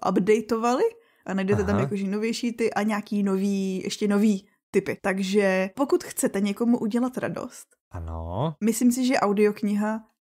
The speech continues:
Speaker 1: je
Speaker 2: Poteší.
Speaker 1: ten zaručený dárek, jakože
Speaker 2: Mhm, mhm.
Speaker 1: udělá radost.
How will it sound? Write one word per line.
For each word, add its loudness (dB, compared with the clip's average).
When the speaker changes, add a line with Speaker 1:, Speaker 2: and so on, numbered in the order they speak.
Speaker 1:
je -2
Speaker 2:
Poteší. -2
Speaker 1:
ten 2
zaručený 0
dárek, -2
jakože 2
Speaker 2:
Mhm, -2
mhm. 0
Speaker 1:
udělá 0
radost. -8